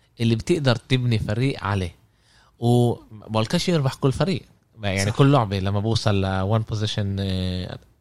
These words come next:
Speaker 1: بس على القليلة لازم يلاقي طريقة إنه هو في أمل كمان، هو، يعني، عشان، آه، مدرب شاب،
Speaker 2: شاب لسه.
Speaker 1: إنه هو لسه بيتعلم، وهذا ال-،
Speaker 2: صح.
Speaker 1: الثمن لازم يدفعوه عشان تعليمه.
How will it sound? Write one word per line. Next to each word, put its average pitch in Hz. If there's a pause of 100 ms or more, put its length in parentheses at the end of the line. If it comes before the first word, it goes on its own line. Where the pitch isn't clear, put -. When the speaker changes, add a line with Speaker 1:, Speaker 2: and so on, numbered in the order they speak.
(120)
Speaker 1:
بس 110
على 98
القليلة 139
لازم 123
يلاقي 110
طريقة 101 (640)
إنه 110
هو 180
في 196
أمل 226
كمان، 220
هو، 254
يعني، 101
عشان، 143
آه، 117
مدرب 123
شاب، 98
Speaker 2:
شاب 131 (100)
لسه. 123
Speaker 1:
إنه 120
هو 226
لسه 226
بيتعلم، 202
وهذا 147 (400)
ال-، 185
Speaker 2:
صح. -
Speaker 1:
الثمن 208
لازم 160
يدفعوه 190
عشان 147
تعليمه. 175